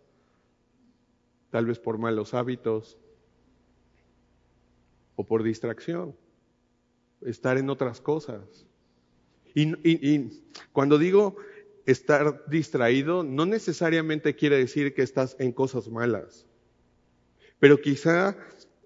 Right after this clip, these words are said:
porque puedes estar así, enfocado en ministerio, ministerio. No, es que hay que servir, hay que servir el domingo, hay que servir el miércoles, hay que servir entre semana. Servir, servir, servir, servir en la iglesia.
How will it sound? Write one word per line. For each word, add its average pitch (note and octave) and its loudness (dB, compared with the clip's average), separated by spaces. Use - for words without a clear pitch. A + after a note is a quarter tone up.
porque E3 4
puedes A3+ 2
estar G3 -6
así, E3 0
enfocado F3 0
en E3+ -2
ministerio, G3 0
ministerio. G#3 -4
No, A3 -2
es G3+ -8
que G3 2
hay F#3 2
que F#3+ -2
servir, F#3+ 0
hay F3+ 6
que E3 -2
servir C#3+ 2
el C3 0
domingo, G3 -4
hay F3+ -4
que F3 -4
servir C#3+ 0
el C#3+ -2
miércoles, F#3+ -2
hay E3 -2
que E3 -8
servir D3+ 0
entre C#3 -6
semana. F3+ -4
Servir, G3 0
servir, G#3+ -4
servir, G3+ -4
servir G#3 0
en A3 2
la G3 2
iglesia. F#3 2